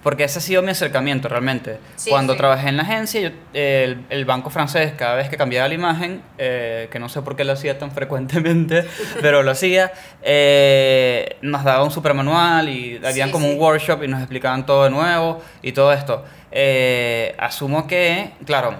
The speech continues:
Speaker 1: eso que nos daban a nosotros estaba enfocado como en marketing, en
Speaker 2: Sí,
Speaker 1: publicidad,
Speaker 2: obvio.
Speaker 1: en armados de piezas de agencia. Eh, esto ya es un poco más interno, esto es el cómo construir
Speaker 2: Sí.
Speaker 1: este producto, porque todos los productos, como ya sabemos, eh, vienen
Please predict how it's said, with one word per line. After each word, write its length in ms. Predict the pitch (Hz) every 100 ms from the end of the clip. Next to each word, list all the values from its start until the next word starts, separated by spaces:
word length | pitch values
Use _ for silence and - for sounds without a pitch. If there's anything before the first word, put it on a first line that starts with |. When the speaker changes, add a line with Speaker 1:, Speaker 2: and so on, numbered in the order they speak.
| - - - -
Speaker 1:
eso 460 | 135 135 - 180
que 80 | 180
nos 80 | 127
daban 180 | 120 139
a 40 |
nosotros 420 | 151 139 143 170
estaba 200 | 170 -
enfocado 380 | 143 143 135 127
como 180 | 143 135
en 60 | 120
marketing, 480 | 131 135 131 131 123
en 60 |
Speaker 2:
Sí, 60 | 120
Speaker 1:
publicidad, 960 | 123 120 - 131 131 135 135 135 135 131
Speaker 2:
obvio. 100 | 127
Speaker 1:
en 100 | 127
armados 300 | 123 135 139
de 80 |
piezas 300 | 139 127 147
de 60 | 139
agencia. 380 | 131 123 117 - - - - -
Eh, 420 | - 139 131 127 -
esto 280 | 143 139 202
ya 200 | 147 139
es 60 | 151
un 120 | 160
poco 160 | 160
más 140 | 156 156
interno, 400 | 147 147 123 120
esto 180 | 117 156
es 60 |
el 120 | 160
cómo 260 | 156 151 151
construir 560 | 160 143 135 139 170 - -
Speaker 2:
Sí. 320 | - 220 190 -
Speaker 1:
este 180 | 120 170
producto, 600 | 143 143 165 165 208 208 - - -
porque 300 | 147 147 143
todos 240 | 160 147 151
los 80 | 180
productos, 320 | 151 143 139
como 180 | 160 127
ya 100 | 120
sabemos, 600 | 151 156 156 180 185 - - 139
eh, 220 | 135 127
vienen 480 | 135 135 156 170